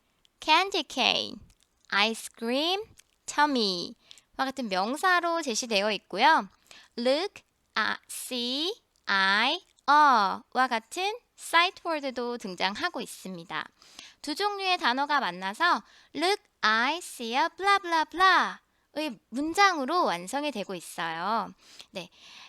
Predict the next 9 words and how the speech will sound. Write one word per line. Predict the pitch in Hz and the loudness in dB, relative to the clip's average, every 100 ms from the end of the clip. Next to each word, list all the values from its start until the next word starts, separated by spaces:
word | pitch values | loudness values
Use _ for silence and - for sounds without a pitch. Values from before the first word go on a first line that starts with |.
| _ | _
제가 | 254 247 359 277 - _ _ - | -4 2 2 2 0 _ _ 0
영어는 | 269 349 415 381 370 381 240 165 - | 4 8 8 6 0 0 -2 -4 -8
강세가 | 262 285 339 392 330 320 311 302 _ _ | -2 0 0 0 4 6 6 2 _ _
단어에만 | - 320 392 427 403 359 339 330 330 320 | -2 0 4 4 2 2 2 2 -2 -8
존재하고 | - 311 285 302 277 262 | -8 -6 0 2 4 2
있지 | 247 - | -4 -4
않아요 | - 175 226 320 277 269 269 | -4 -4 0 2 2 0 0
라고 | 202 196 | 0 0
말씀드렸어요. | 170 - 202 202 196 - 185 196 214 190 | -4 -8 -10 -6 -6 -6 -6 -6 -6 -8